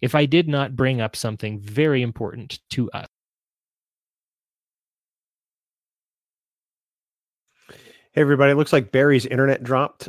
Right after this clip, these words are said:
Speaker 2: Um, so we are, I am here. Uh, and of course, Thad has already pointed out I'm wearing the wrong com-, com badge in comments. So, uh, as we wait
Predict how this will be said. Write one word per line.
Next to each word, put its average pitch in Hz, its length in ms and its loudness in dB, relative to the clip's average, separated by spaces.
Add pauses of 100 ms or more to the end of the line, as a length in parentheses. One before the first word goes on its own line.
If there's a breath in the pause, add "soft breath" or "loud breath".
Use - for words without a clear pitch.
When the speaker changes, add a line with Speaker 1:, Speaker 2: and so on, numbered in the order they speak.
Speaker 2:
Um, 107 380 -6
so 104 420 -4 (440 soft breath)
we 113 280 2
are, 131 400 4
I 139 120 4
am 147 160 4
here. 117 460 -2 (140)
Uh, 120 40 -4
and 113 140 -2
of 117 60 -2
course, 123 220 0
Thad 131 220 4
has 123 60 0
already 127 160 4
pointed 120 260 2
out 117 120 6
I'm 113 140 2
wearing 117 180 2
the 113 60 0
wrong 107 180 0
com-, 117 420 -2 (200)
com 120 220 -2
badge 110 240 -2
in 101 100 -12
comments. 113 440 -6 (480 loud breath)
So, 123 280 4
uh, 117 160 6
as 139 180 0
we 143 160 0
wait 135 540 2